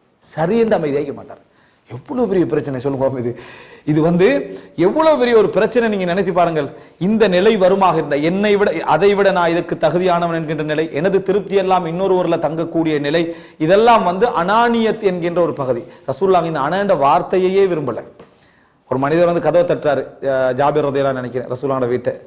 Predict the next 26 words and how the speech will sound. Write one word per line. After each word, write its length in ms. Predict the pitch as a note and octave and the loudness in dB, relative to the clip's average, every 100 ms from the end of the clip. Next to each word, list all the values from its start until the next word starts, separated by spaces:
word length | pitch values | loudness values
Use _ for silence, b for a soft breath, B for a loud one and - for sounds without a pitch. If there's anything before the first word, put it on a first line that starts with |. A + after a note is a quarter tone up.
| b b _ | b b _
யாருன்னு 380 | C3 C#3 E3 D#3 | 0 0 0 -2
ரசூலுல்லாஹ் 340 | C#3 D3+ C#3+ B2+ | -4 -4 -4 -4
கேட்குறாங்க. 340 | B2 A#2 A#2+ - - _ _ _ _ - | -4 -4 -6 -14 -20 _ _ _ _ -6
அவர் 180 | C3 C3 | -4 -2
சொல்றாரு, 300 | C#3 C#3+ - | 0 0 0
"அன, 300 | D#3 F#3+ F#3+ | 0 0 -2
அனன்றாரு." 560 | D3+ E3 D3+ B2 A2 - b b b _ - | -2 -2 -2 -4 -6 -10 b b b _ -2
"நான், 420 | D#3 G3 G#3+ - - - _ - | 2 2 0 -6 -16 -20 _ -8
நான்" 320 | C3+ E3+ F3+ | -2 0 0
என்றாங்க. 320 | D3+ A#2+ A#2 - b b D3 | -2 -6 -8 -14 b b -6
ரசூல் 220 | - G3 | -4 -2
ஸல்லல்லாஹு 20 | F#3+ | 0
அலைஹி 260 | E3+ C#3+ | 0 0
வஸல்லம் 200 | C#3+ C3+ | -4 -6
சொன்னாங்க, 280 | C3+ D#3 F3+ - | -8 -10 -14 -12
"நான், 380 | B2+ D#3 G#3+ G#3+ | -2 0 0 0
நான் 180 | G3 F3+ | -2 0
என்று 120 | F#3 | -2
என்ன 140 | E3 | -2
செய்ய 160 | D3+ E3 | -2 -2
வேண்டாம், 320 | D3+ C3 A2 b b b | 0 -2 -4 b b b
சொல்ல 260 | - F3+ F3+ | -6 0 0
வேண்டாம், 240 | E3 C3+ | 0 -2
யாருன்னு 400 | C#3+ E3 G3 G3+ | 2 4 4 4
என்ன 120 | F3+ D#3 | 2 2
செய்யுங்க, 340 | E3+ C#3+ | -2 -2